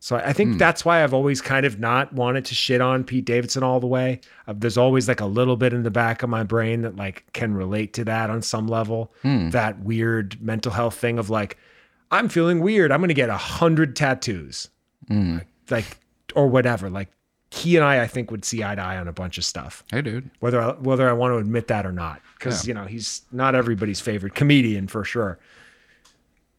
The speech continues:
Speaker 2: I mean, I like him as a guy.
Speaker 1: Mm.
Speaker 2: He's, like, an interesting case study. I feel like the biopic they make about him at some point will probably be a masterpiece.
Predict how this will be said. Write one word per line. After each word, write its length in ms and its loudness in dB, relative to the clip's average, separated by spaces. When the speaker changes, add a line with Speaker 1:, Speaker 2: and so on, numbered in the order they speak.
Speaker 2:
I 60 -2
mean, 340 2
I 200 0
like 260 0
him 140 4
as 120 2
a 60 -2
guy. 520 0
Speaker 1:
Mm. 160 0
Speaker 2:
He's, 260 2
like, 160 4
an 100 4
interesting 720 2
case 360 0
study. 520 -10
I 60 -14
feel 180 -4
like 120 -2
the 60 -2
biopic 640 2
they 120 -4
make 200 -4
about 240 -8
him 120 -6
at 80 -10
some 160 -4
point 320 -4
will 80 -6
probably 280 -2
be 340 -2
a 40 -2
masterpiece. 840 -6